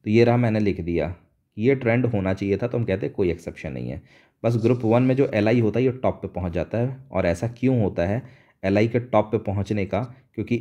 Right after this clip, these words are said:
इसकी हाइड्रेशन एनर्जी बहुत ज़्यादा हाई होती है। ये दो फैक्टर पे डिपेंड करता है, एक सब्लिमेशन पे और हाइड्रेशन एनर्जी पे। तो एलआई की सब्लिमेशन एनर्जी तो कम ही है, तो फेवरेबल कंडीशन, और हाइड्रेशन एनर्जी बहुत ज़्यादा हाई है, तो डबल फेवरेबल कंडीशन, इसीलिए ये टॉप पे पहुंच जाता है।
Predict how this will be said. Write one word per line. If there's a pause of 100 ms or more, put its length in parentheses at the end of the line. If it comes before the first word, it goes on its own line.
(120)
इसकी (680)
हाइड्रेशन
एनर्जी (140)
बहुत
ज़्यादा
हाई
होती
है। (440)
ये
दो
फैक्टर
पे
डिपेंड
करता
है,
एक
सब्लिमेशन
पे
और
हाइड्रेशन
एनर्जी
पे। (400)
तो
एलआई
की
सब्लिमेशन
एनर्जी
तो
कम
ही
है,
तो
फेवरेबल
कंडीशन,
और
हाइड्रेशन
एनर्जी
बहुत
ज़्यादा
हाई
है, (320)
तो
डबल
फेवरेबल
कंडीशन,
इसीलिए
ये
टॉप
पे
पहुंच
जाता
है।